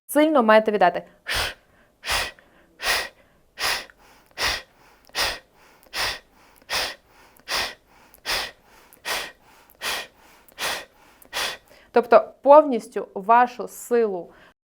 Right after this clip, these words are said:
голосу, ваша сила дихання повністю залежить від ваших м'язів животика. Спробуйте або ха обов'язково, або ш, ш,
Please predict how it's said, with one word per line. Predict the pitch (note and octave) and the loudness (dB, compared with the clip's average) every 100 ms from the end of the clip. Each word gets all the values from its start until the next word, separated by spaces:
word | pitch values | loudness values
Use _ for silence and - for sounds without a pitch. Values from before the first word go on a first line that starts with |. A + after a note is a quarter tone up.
| _ _ - | _ _ -2
голосу, | A3 E4 E4+ - - F#3 | 6 6 6 2 -4 -10
ваша | - F#3 G#3 G#3 G#3 | -8 2 2 2 -4
сила | - G#3 F#3+ | -2 -2 0
дихання | F3 F#3 D#4 D4+ A3 F#3 - _ | 0 2 0 0 -6 -6 -14 _
повністю | A#3 C4+ C#4+ C4 G3+ | 2 4 2 -2 -4
залежить | F#3+ F#3+ A#3+ B3+ A3 | -2 0 0 -2 -8
від | F3+ A#3 - - - | -6 -6 -6 -16 -18
ваших | F3+ F#3+ G3 - A#3 - _ - _ _ - | 2 4 4 0 -8 -10 _ -20 _ _ -8
м'язів | G3+ F#3+ G3 G#3+ A3 | 0 2 2 0 -6
животика. | - G3 G3+ F3+ F3 - - - _ | -6 -6 -4 -4 -6 -10 -16 -18 _
Спробуйте | - - A#3+ F3+ F3+ - | -6 6 6 6 -2 -2
або | G3+ F#3+ E3+ - | -2 -2 -4 -8
ха | - - D4 D#4+ - _ _ _ | -6 6 6 6 -2 _ _ _
обов'язково, | A3 A#3 A3+ A#3 - A#3 G3 F#3 | -2 0 0 -2 0 0 0 0
або | F#3+ G3+ A#3+ - - _ | 2 2 2 -2 -20 _
ш, | - - - G3 - - _ _ | -14 -6 0 0 0 -20 _ _
ш, | - - - | -12 -10 -12